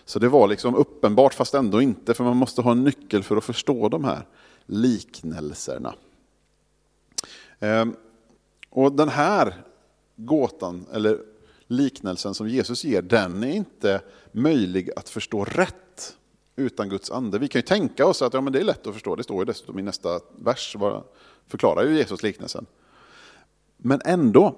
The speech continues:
om man bara läser texten och inte låter Guds ande upplysa om vad är det, det innebär då, då får man bara uttydelsen, men man får inte full förståelse av vad får det för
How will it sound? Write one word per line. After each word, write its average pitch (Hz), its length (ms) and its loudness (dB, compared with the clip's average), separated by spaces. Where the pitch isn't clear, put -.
om 127 140 2
man 139 160 0
bara 131 280 6
läser 131 800 4
texten - 680 0
och 120 200 -2
inte 147 380 0
låter 151 420 6
Guds 127 340 0
ande 120 480 0
upplysa 101 880 -2
om 101 380 0
vad 113 200 0
är 92 160 0
det, 95 200 -2
det 95 220 -4
innebär 120 640 -2
då, - 160 -4
då - 80 -8
får - 180 0
man 143 180 4
bara 135 280 8
uttydelsen, 117 1120 0
men 127 100 2
man 120 100 -2
får 120 360 -4
inte 135 200 -6
full 104 180 -2
förståelse 87 640 -4
av 78 200 -2
vad 92 160 -12
får 98 280 -4
det 78 100 -12
för - 220 -14